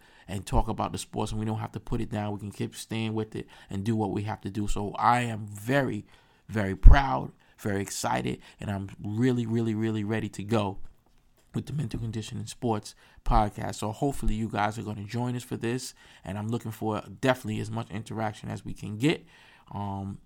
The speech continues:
you know, I'm definitely gonna have some co-hosts on here that have, you know, uh, very good, strong opinions on the different sports, and we're looking to, again, have athletes on here to where we can definitely get their opinions from just a little bit different perspective.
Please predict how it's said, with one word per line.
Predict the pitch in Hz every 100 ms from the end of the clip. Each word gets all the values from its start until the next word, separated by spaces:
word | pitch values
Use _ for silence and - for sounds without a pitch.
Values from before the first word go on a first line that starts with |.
| _
you | 120
know, | 107
I'm | 101 104
definitely | 113 113 107
gonna | 101
have | 104 104
some | 107
co-hosts | 98 117 107 110 107 -
on | 104
here | 107 107
that | 101 101 101 - -
have, | - 104 101 101
you | 123
know, | 110 101 95 -
uh, | 107 95
very | 98 113 113
good, | 104 113
strong | - - 107 101
opinions | - 113 104 104
on | 101
the | 98
different | 104 - 104
sports, | - 107 107 -
and | 101 110
we're | 104
looking | 107 101
to, | 98
again, | 101 -
have | 113 107 - - - -
athletes | - 107 - 110
on | 107 104
here | 104 107
to | 104 101
where | 101 101 104 - - -
we | 113
can | 104
definitely | 104 110 - 98
get | 98 113 107 - -
their | - 143 135
opinions | - - 123 120 113
from | - 110 107 - - -
just | 277 -
a | 190
little | 180 196 185
bit | 180 - -
different | 165 156 147 -
perspective. | - - 143 - - 139 104